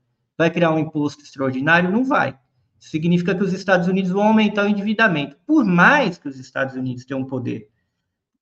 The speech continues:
Tem o privilégio exorbitante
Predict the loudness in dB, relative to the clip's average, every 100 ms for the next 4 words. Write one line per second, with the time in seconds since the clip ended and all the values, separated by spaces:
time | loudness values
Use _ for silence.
0 | _ 0 2 2 -2 -4 -2 2 4 4
1 | 2 0 0 -2 -2 0 2 4 2 -2
2 | -10